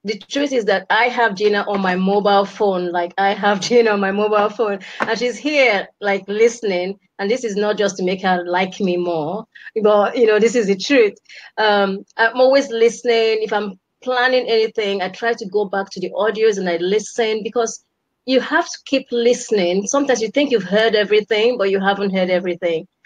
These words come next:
And then when you listen again, you're like, "Oh, I didn't hear that the first time. How come I didn't hear that?" Some of the audios I've listened to, like, five times. I keep going back and listening and just sinking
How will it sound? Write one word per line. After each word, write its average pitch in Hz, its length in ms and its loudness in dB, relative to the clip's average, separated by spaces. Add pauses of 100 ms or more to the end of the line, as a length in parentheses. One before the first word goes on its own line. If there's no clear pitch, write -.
(160)
And 202 100 2
then 214 80 6
when 302 140 4
you 262 100 6
listen 226 380 0
again, 202 140 2
you're 208 60 2
like, 190 180 -2
"Oh, 302 120 -4
I 202 80 -2
didn't 285 240 -4
hear 339 220 -2
that 202 160 0
the 175 80 -4
first 185 340 -4
time. 196 240 -2
How 302 160 -4
come 240 280 -2 (320)
I 202 100 2
didn't 220 220 4
hear 208 220 2
that?" 185 180 0
Some 370 200 -2
of 339 120 4
the 233 80 4
audios 233 380 4
I've 196 180 -2
listened 240 440 2
to, 208 60 -8
like, 185 200 -2
five 254 520 0
times. 226 320 -4
I 180 80 -6
keep 190 240 -6
going 233 460 0
back 202 260 0
and 180 240 -4
listening 196 300 -2
and 180 140 -4
just 208 280 -6
sinking 269 480 0